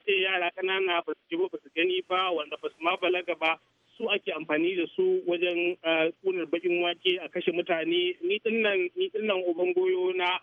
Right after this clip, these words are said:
a nan irin wannan tada bom da ake yi aka kashe shi. So, na san ciwon da mutane ke fuskanta idan aka yi maganan, a, a, wanda suka rasa yan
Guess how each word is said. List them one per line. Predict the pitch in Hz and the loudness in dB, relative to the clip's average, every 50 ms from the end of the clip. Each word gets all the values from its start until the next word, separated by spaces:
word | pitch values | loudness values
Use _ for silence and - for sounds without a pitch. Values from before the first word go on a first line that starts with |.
| - 165 | -4 -4
a | 160 156 156 160 170 | -4 -2 0 0 0
nan | 175 180 185 - | 0 -2 -2 -2
irin | 202 202 196 175 | -2 -2 0 0
wannan | 160 160 160 170 170 170 175 175 _ _ _ _ _ - | 0 0 2 2 4 2 2 0 _ _ _ _ _ 0
tada | 190 196 185 180 165 | 0 2 2 2 2
bom | 185 175 175 | 2 0 0
da | 156 147 | 0 -2
ake | 170 175 - - | -2 0 0 0
yi | 170 175 165 | 0 0 0
aka | 165 175 165 165 | -2 -4 -4 -4
kashe | - 175 165 - 160 156 | -6 -8 -4 -2 -4 -2
shi. | - 160 - | -2 0 2
So, | 165 160 | 2 2
na | 160 170 196 214 214 | 4 2 0 0 0
san | 214 214 220 - - | -2 -2 -2 -2 0
ciwon | - 233 233 220 208 190 | 2 2 2 2 0 -2
da | 165 160 | -6 -4
mutane | 180 190 202 185 175 175 175 - - | -4 -2 0 0 2 2 0 -2 -2
ke | 175 165 - | -4 -4 -4
fuskanta | - 143 _ - - - 180 196 170 151 | -4 -12 _ -6 -4 -2 0 0 0 0
idan | 151 156 165 180 | 0 -2 0 -2
aka | 185 - - 185 | -2 0 0 0
yi | 165 | 0
maganan, | 165 151 151 175 175 175 165 160 151 147 135 _ - - - _ _ _ - | 0 0 2 2 2 2 0 0 -2 -2 -4 _ -12 -20 -20 _ _ _ 0
a, | 170 165 156 - - | 0 0 0 -2 -2
a, | 156 160 170 | 0 2 2
wanda | 170 180 175 165 160 | 2 2 0 -2 -10
suka | - 170 - 170 | -12 -4 0 0
rasa | 180 175 175 - | 0 0 -2 0
yan | 151 160 165 170 | -2 -2 -2 -2